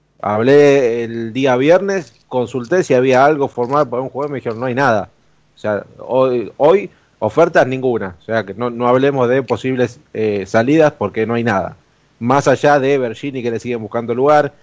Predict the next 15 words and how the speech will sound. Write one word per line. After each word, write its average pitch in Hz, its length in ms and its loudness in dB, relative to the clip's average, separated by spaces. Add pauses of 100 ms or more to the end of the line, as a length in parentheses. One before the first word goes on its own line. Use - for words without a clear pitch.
(340)
más 120 260 -2
allá 127 340 2
de 139 320 0 (320)
Ceruti, 127 500 0
que 117 100 -2
le 113 100 0
siguen 127 260 0
buscando 120 380 -2
lugar, 127 400 2 (380)
que 104 120 -6
se 117 100 0
arregló, 120 680 0 (280)
eh, 101 680 -2
la 120 180 2
continuidad, 135 800 2